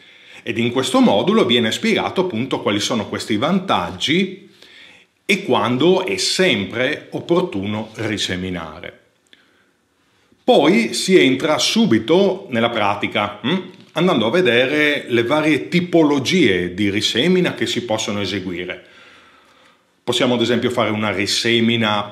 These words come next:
totale, una risemina parziale di alcune zone, una risemina anche di tipo,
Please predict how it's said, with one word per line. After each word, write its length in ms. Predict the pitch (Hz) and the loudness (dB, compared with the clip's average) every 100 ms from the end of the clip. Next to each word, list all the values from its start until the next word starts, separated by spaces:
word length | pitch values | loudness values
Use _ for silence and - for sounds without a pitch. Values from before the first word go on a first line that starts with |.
| - | -12
totale, 960 | - - 143 156 170 214 - - _ _ | -12 -2 2 2 2 0 -4 -18 _ _
una 300 | 120 113 113 | -6 -2 0
risemina 1080 | 107 113 - 117 117 117 117 110 104 104 - - _ _ | 0 0 0 0 0 0 0 0 0 -2 -6 -14 _ _
parziale 1160 | - 113 98 - 117 113 113 113 135 185 202 131 | -4 -4 -4 -4 0 2 2 2 2 2 0 -6
di 100 | 98 | -4
alcune 460 | 98 92 - 110 180 | -4 -4 -6 -2 -2
zone, 380 | 175 104 104 190 | 0 0 0 2
una 280 | 170 165 165 | 2 2 2
risemina 800 | 202 - 139 135 156 160 170 | 2 2 2 2 0 -2 -4
anche 480 | - 143 143 135 170 | -2 0 0 2 2
di 180 | 160 175 | 2 0
tipo, 640 | 139 127 156 151 147 - | -2 -2 2 4 4 0